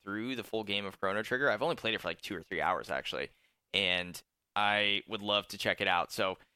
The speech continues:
it's really gonna f-, come down to, for me, what the trophy list looks like for that game. <laughs> If it's, if it's really intense and maybe multiple playthroughs or whatever, I might just play it on Game Pass, but if it seems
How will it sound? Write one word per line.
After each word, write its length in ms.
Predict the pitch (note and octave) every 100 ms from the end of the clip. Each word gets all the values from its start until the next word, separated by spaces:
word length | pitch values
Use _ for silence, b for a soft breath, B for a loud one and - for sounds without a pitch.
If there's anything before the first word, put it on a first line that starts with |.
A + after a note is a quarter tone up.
| b -
it's 180 | C3+ C#3
really 180 | F#3 G3+
gonna 120 | D#3
f-, 220 | - - _
come 160 | D3 C#3
down 220 | A#2+ B2
to, 120 | B2+
for 140 | A#2 A2
me, 220 | A2+ G#2+
what 260 | G#2+ A2+
the 80 | -
trophy 340 | G2 G#2+ G#2 A#2+
list 220 | B2 -
looks 160 | C3
like 180 | C#3+ C#3
for 80 | D3+
that 120 | C#3+
game. 380 | D3 D3 D3+ - -
<laughs> 40 |
If 340 | - D#3+ -
it's, 220 | F#3 - -
if 320 | - E3 F3
it's 120 | E3
really 320 | D3 E3 E3+
intense 560 | D3+ D3+ C#3 D3 - -
and 500 | B2+ B2+ A#2+ A#2 A2+ A#2+ _ _
maybe 320 | B2+ A#2+ A#2+ A#2
multiple 360 | A#2 A2+ B2
playthroughs 360 | A2+ A2+ B2+ B2
or 60 |
whatever, 280 | C3 C3+ C#3+
I 60 | A#2+
might 180 | G#2+ G#2
just 200 | G2 -
play 220 | G#2+ G2
it 120 | - -
on 220 | G#2 G2+
Game 180 | G2+ G2+
Pass, 300 | A2+ A#2+ -
but 160 | G2
if 100 | G2+
it 80 | G#2
seems 420 | - A2+ A2+ -